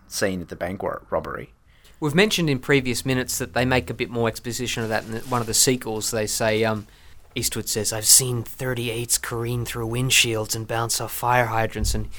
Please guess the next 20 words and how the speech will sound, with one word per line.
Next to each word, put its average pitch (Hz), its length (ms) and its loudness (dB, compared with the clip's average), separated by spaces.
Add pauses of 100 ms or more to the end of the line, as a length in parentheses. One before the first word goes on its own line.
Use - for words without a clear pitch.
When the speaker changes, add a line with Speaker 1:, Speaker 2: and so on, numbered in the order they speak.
Speaker 2:
he 139 120 0
wants 123 200 2
a 117 60 -6
gun 117 220 0
that - 260 -10
does 110 220 -2
the 110 100 -8
job, 117 320 0 (480)
even 123 240 0
though 117 220 6
this 110 180 -4
particular - 400 -6
model 110 280 2
had 107 200 -2 (220)
huge 110 600 -6
overpenetration 107 920 -4
issues 104 340 -6
and 104 120 -10
so 104 180 -6
forth. 104 320 -14